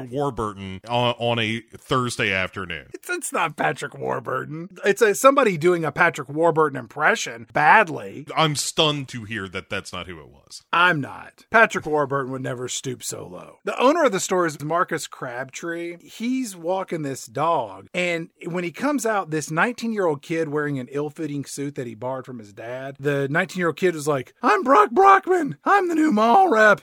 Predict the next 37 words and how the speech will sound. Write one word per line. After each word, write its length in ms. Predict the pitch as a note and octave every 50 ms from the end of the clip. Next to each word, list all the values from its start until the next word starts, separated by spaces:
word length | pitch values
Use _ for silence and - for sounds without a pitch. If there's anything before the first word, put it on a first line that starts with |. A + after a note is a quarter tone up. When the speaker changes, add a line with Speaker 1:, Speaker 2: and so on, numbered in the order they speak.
| _
Speaker 2:
You 180 | - G#3+ C4 G#4
must 200 | G4+ F#4 C#4 G3+
be 140 | A#3+ A#3+ A#3
Marcus 420 | A3+ A#3 A#3+ B3+ A#3+ - F4+ E4 -
Crabtree, 520 | - - E4+ D4+ B3 A3+ - C4+ F4 E4+
the 100 | C4+ A#3
owner 320 | B3 C4+ D#4 F4+ E4+ D#4
of 100 | A#3+ G#3+
Whiskers 480 | G#3+ A#3 A#3+ A#3+ - - - E4+ C#4+ -
Pet 300 | - - D4 D4 D4+ C#4
Store. 380 | - - - F4 C4 G3+ F#3+ -
I'm 240 | - C4 F#4 G4 F4+ D#4
here 380 | A#3 B3+ F#4 F#4+ G4 F#4+ F#4
because 640 | C4+ A#3+ - C4 - - - G4 F#4+ F4 B3+ A#3 - -
your 340 | G#3 G#3+ A#3+ B3+ B3 B3 A#3+
rent 520 | A3+ A3 A3+ A#3+ D#4+ F4+ G4 G4 C#4+ -
is 240 | D#4 F4+ F4 D4+ A#3+
in 180 | F#4 F4+ F4+ C#4+ -
arrears. 960 | - G#3+ G#3+ G#3+ G#3+ A3+ A#3+ D4+ F#4 F#4+ G4 F#4+ F4+ D#4+ F3+ D#3+ C#3 - - _ -
<clears throat> 0 | - C4 - B3 B3+ B3 A3 G3 D3 - F#3
Deadbeat." 1000 | F3 - F#4+ F#4 E4+ D#4+ E4 A3+ A3+ A3 F4+ F4 E4+ E4+ F4 E4+ F#4 G4 D4+ - - _ _ _ -
In 180 | G3+ G#3 G3
watching 340 | A#3 D4 F#4 G#4 - F4 D#4
this 160 | C4+ A#3+ -
movie, 320 | G#3+ A3 G#3 G3 G3 G3 -
I 220 | - E3 - A#3
will 180 | A#3 A#3+ A#3 G#3+
credit 480 | - - - - G3+ G3 F#3+ E3+ C#3+
it. 160 | C#3 C3+ C3+ - -
I 160 | D#3 E3 F#3+
learned 400 | G3 F#3 F#3+ G3 G3 G3 F#3 D#3+
the, 80 | F3 D#3
what 240 | D3+ D#3+ D#3+ -
the 80 | - D3+
word 320 | C#3 C#3+ D3 D3 C#3+ C#3 - -
arrears 600 | E3 D3 C3+ A#2+ A#2 B2 B2+ C3 D3 D#3 D#3+ C#3+
means, 480 | F3 F3+ F3+ F#3 F#3 F#3+ G3 F#3+ -